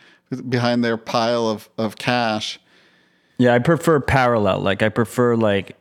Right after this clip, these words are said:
Speaker 2: I, I would, I would much rather someone like System seventy-six, uh, come out with, like, their own version of, like, an arm super laptop, right?
Speaker 1: What if,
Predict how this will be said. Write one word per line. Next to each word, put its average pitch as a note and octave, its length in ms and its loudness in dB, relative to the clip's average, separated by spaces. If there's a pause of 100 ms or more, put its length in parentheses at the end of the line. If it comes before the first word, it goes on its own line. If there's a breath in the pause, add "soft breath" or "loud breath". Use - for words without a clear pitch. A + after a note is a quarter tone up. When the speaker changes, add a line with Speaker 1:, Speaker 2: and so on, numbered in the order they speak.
(120)
Speaker 2:
I, A#2 260 2
I C3 140 2
would, B2 260 -2
I B2+ 80 2
would B2 180 0
much D3 240 0
rather C3 280 2
someone A#2 320 0
like A2 180 -2
System A2 380 -2
seventy-six, G2+ 960 -2 (560 soft breath)
uh, F#2 280 2
come G#2 220 0
out G2 180 0
with, G2 200 0
like, F#2 320 -2
their G2+ 240 2
own G2 260 0
version F#2 540 -4 (180)
of, G2+ 160 2
like, G2 180 0
an G2 120 2
arm F#2+ 260 0
super F#2+ 340 -2
laptop, - 540 -2
right? - 320 0 (400)
Speaker 1:
What D3+ 380 -2
if, D3 480 -4